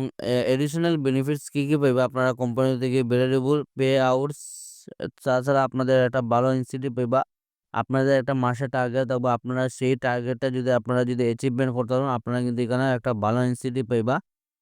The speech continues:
আহ, এখানে আপনারা কোয়ালিফিকেশন হলো গ্র্যাজুয়েশন, আহ,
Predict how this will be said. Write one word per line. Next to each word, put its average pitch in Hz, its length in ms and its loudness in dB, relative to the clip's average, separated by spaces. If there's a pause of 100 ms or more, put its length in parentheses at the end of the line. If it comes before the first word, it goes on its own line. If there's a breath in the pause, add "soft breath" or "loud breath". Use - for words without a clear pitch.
(360)
আহ, 110 360 0 (120)
এখানে 156 320 0
আপনারা 156 360 0 (260)
কোয়ালিফিকেশন 147 640 -2
হলো 143 200 2
গ্র্যাজুয়েশন, 131 640 0
আহ, 117 380 -2